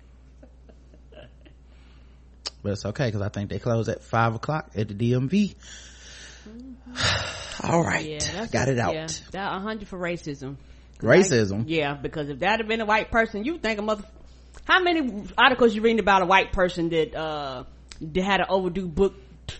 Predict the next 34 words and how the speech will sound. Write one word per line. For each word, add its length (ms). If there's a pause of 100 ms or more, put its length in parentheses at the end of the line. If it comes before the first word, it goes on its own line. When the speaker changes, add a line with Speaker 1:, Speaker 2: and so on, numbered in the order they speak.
Speaker 2:
twenty 240
years 300
ago 240
that 80
they 120
be 120
like, 160
"Oh, 140
you 120
know 200
what? 240
Mm-mm, 480
we 120
not, 300
uh, 180
we 160
not 300
allowing 400
you 160
to 80
go 180
nowhere 320
because, 380
no, 260
they 140
write 260
that 140
motherfucking 420
shit 180
off." 220
A 120
hundred. 360 (680)
Speaker 1:
All 120
right. 240